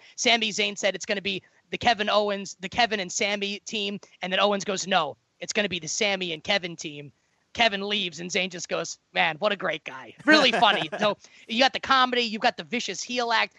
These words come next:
Speaker 1: and I still think, and it was a good main event, the, uh, the Orton-Zayn main event. Orton wins and puts himself on the Survivor Series team for SmackDown.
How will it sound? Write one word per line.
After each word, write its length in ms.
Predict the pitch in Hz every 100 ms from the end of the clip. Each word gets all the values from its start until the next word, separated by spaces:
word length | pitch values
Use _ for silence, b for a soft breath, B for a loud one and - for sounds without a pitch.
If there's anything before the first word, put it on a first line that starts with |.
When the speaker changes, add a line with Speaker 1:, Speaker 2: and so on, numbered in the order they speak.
| b
Speaker 1:
and 120 | 233
I 100 | 262
still 280 | 320 - 285
think, 220 | 247 226
and 60 | 262
it 40 |
was 120 | 311 220
a 40 |
good 180 | 190 370
main 200 | 285 262
event, 300 | 185 262 -
the, 160 | 196
uh, 140 | 180 165
the 100 | 185
Orton-Zayn 560 | 214 226 196 196 208 208
main 160 | 196
event. 240 | 190 196 196
Orton 280 | 214 226 190
wins 300 | 190 208 196
and 120 | 165 156 b b
puts 160 | 226
himself 320 | 214 180 214 208
on 120 | 190
the 60 |
Survivor 400 | 175 180 202 190
Series 300 | 196 208 180
team 200 | - 202
for 80 | 190
SmackDown. 520 | - 214 208 226 202